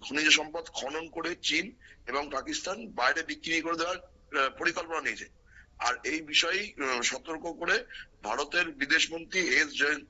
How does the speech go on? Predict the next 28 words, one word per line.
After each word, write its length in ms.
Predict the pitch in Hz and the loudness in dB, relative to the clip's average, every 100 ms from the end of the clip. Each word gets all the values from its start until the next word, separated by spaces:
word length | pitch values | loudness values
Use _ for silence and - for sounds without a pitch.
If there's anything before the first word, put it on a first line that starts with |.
| 113 | -2
জয়শঙ্করের 600 | 131 131 139 156 165 165 | 2 2 2 -2 -2 -2
কাছে 160 | 160 180 | 0 4
সাহায্য 420 | - 131 139 160 | 6 4 0 -2
প্রার্থনা 380 | 151 147 156 151 | -4 -4 -6 -4
করেছে, 260 | 156 151 | -4 -2
আহ, 580 | 208 - _ - - 107 | -2 -4 _ -20 -10 -8
বালুচ 540 | 98 117 151 180 - - - | -2 -2 -2 -2 -6 -6 0
স্বাধীনতা 500 | - 127 151 156 160 | 2 2 -2 -2 0
আন্দোলনের 520 | 151 156 160 165 175 | -2 -2 -2 0 0
অন্যতম 520 | 156 139 160 165 170 220 | -2 -4 -2 -4 -4 0
শীর্ষ 360 | - - - | 0 2 2
নেতা 380 | 165 151 180 220 - - - | 2 0 -2 -6 -10 -20 -6
মীর 220 | 139 165 | 2 2
ইয়ার 240 | 156 165 156 | 4 2 0
বালুচ। 380 | 165 120 - - | -2 -4 -8 -12
তিনি 180 | 139 165 | -4 -4
পরিষ্কার 460 | - 139 - 180 165 | -2 4 6 6 -2
বলেছেন 360 | 135 143 170 | -2 -4 -6
যে 80 | 170 | -6
পাকিস্তান 600 | 147 123 151 151 170 180 - - - - | -4 -4 -6 -6 -4 -6 -6 -18 -20 -10
এবং 260 | 131 156 151 | -6 -6 -2
চীনের 440 | 143 151 170 165 | 0 4 4 4
যে 160 | 139 170 | 0 -2
মানসিকতা, 680 | 139 131 156 185 160 120 110 - - - | 0 2 4 4 0 -6 -10 -12 -16 -8
সেটা 240 | 127 160 | -4 -2
ভয়ানক। 500 | 139 180 160 113 101 - | 0 0 2 0 -6 -4
তারা 300 | 123 151 165 - - _ _ | 0 2 0 -4 -20 _ _
বালুচিস্তানের 800 | 113 117 143 156 - 160 165 | -2 -2 -4 -12 -4 -2 0